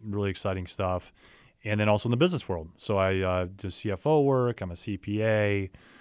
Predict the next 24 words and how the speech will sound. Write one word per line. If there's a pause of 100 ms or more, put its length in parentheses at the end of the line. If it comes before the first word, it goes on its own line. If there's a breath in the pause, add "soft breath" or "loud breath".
(280 soft breath)
So,
I,
and
actually,
that's,
that's (400)
part
of
the
reason
I
do. (120)
I'm
at
the
last
level
of
public
office
where
you're
not
full-time.